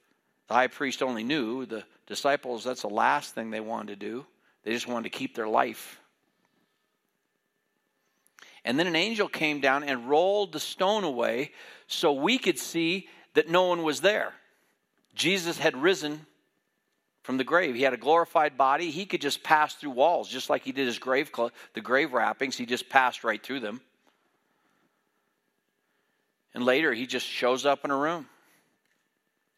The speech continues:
When you get your glorified body, this is the amazing thing about the millennium here on earth. When Jesus comes back, sits on the throne of David,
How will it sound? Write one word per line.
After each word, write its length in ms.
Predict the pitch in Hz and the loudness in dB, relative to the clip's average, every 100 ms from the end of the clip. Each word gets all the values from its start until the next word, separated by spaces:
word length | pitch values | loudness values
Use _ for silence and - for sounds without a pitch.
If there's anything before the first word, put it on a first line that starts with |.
| _ | _
When 140 | 117 123 | -4 0
you 120 | 156 | 2
get 220 | 165 - | 0 0
your 120 | 170 | -2
glorified 580 | 180 165 139 - 127 117 | 2 2 2 2 -2 0
body, 220 | 117 117 | 0 0
this 240 | 113 226 262 | 2 0 -2
is 100 | 220 | -6
the 120 | 196 | -2
amazing 500 | 127 135 165 156 131 | 2 2 2 0 -4
thing 340 | - 123 127 | -4 -4 -4
about 320 | 113 110 123 | -2 2 2
the 80 | - | 0
millennium 500 | 113 117 135 123 110 | -6 -4 -2 -4 -8
here 180 | 104 120 | -4 -4
on 100 | 113 | -2
earth. 280 | 117 113 - | -2 -4 -8
When 140 | 110 | -8
Jesus 400 | 95 127 143 143 | -4 -4 -2 -6
comes 340 | - 139 147 113 | -2 -2 -2 -2
back, 440 | 104 104 110 - - - | 0 0 -2 -8 -20 -20
sits 320 | - 160 156 | -12 -12 -8
on 120 | 165 | -8
the 60 | 139 | -6
throne 300 | 139 143 147 | -2 0 0
of 140 | 135 | -2
David, 420 | 117 110 101 110 | -2 -2 -4 -6